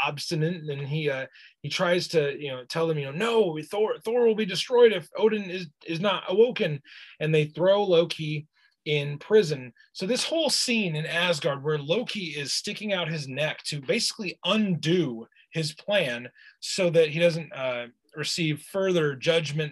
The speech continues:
and, and punishment from Odin. This scene, what were some of your impressions of this scene? Uh, because it is a very different side of Loki's, uh, selfishness that we get to see here.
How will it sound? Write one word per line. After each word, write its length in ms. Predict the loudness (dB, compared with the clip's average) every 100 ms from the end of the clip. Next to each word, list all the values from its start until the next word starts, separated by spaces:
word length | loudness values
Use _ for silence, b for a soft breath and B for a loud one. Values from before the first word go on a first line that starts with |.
| -10
and, 160 | -18 -18 B B -14
and 120 | -6
punishment 480 | -2 0 -2 -6 -10
from 120 | -8
Odin. 340 | -4 -2 -4 -6 B B B B
This 260 | -2 -2 0
scene, 560 | -2 -2 -2 -4 -8 -16 _ _ _
what 200 | -4 -4
were 120 | -2 -4
some 160 | -4
of 60 | -2
your 100 | -4
impressions 480 | -2 -2 -2 -4 -4
of 120 | -4
this 220 | -4 -4
scene? 380 | -4 -4 -4 -4
Uh, 260 | -6 -8 -8
because 280 | -10 -6 -4
it 80 | -4
is 160 | 0 0
a 40 |
very 280 | 2 2 0
different 380 | -2 -6 -6 -4
side 480 | -2 0 0 -2 -4
of 100 | -10
Loki's, 760 | -12 -12 -12 -12 -10 -12 -12 b b b
uh, 180 | -2 -2
selfishness 760 | 0 4 4 2 -6 -6 -8 -12
that 120 | -12
we 80 | -12
get 100 | -10
to 60 | -8
see 220 | -6 -8
here. 320 | -12 -20 -20